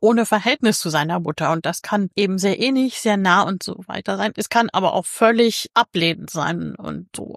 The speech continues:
aber es gibt keine Person ohne Verhältnis zur Mutter. Gibt's einfach nicht. Und das mit der Interpretierbarkeit, na ja, sie kann sich ja nun nicht mehr wehren, ne? Und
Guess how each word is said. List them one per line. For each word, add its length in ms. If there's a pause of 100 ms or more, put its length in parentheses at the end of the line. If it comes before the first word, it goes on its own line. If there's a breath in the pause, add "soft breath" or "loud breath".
aber 320
es 180
gibt 140 (180)
keine 260
Person 420
ohne 220
Verhältnis 640
zur 260 (160)
Mutter. 400
Gibt's 160
einfach 260
nicht. 200
Und 160
das 180
mit 160
der 160 (720)
Interpretierbarkeit, 880
na 100
ja, 240
sie 100
kann 160
sich 120
ja 80
nun 160
nicht 140
mehr 140
wehren, 340
ne? 200
Und 320